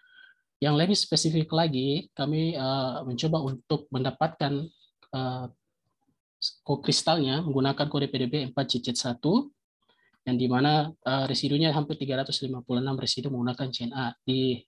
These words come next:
di sisi aktifnya akan terdapat inhibitor satu N S yang sudah diketahui,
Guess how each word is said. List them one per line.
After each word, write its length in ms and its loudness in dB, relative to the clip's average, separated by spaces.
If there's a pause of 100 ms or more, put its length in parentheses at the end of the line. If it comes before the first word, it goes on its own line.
(640)
di 160 0
sisi 240 2
aktifnya 480 2
akan 80 2
terdapat 480 0
inhibitor 560 0
satu 240 -4
N 160 -2
S 240 0
yang 80 -6
sudah 160 -2
diketahui, 880 2